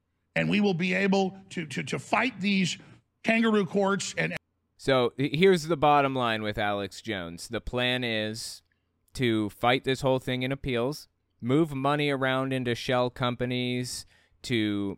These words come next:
Speaker 2: make your net worth look smaller, file for bankruptcy, anything that he can do to make his net worth look smaller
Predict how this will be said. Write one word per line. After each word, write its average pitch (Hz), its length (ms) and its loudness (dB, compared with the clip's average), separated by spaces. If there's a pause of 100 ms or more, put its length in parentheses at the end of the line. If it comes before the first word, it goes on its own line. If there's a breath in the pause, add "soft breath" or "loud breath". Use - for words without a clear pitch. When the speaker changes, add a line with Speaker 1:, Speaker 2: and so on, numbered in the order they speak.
Speaker 2:
make 117 320 -4
your 117 140 0
net 113 260 -4
worth 113 260 -2
look 113 180 -2
smaller, 110 600 -2
file 113 400 0
for 117 180 -6
bankruptcy, 107 1080 -2 (100)
anything 151 520 -2
that 131 120 0
he 135 160 0
can 131 240 -4
do 104 400 2 (320 soft breath)
to 117 160 0
make 113 300 -2
his 120 260 -2
net 113 260 -2
worth 120 320 2
look 120 280 -2
smaller 107 720 0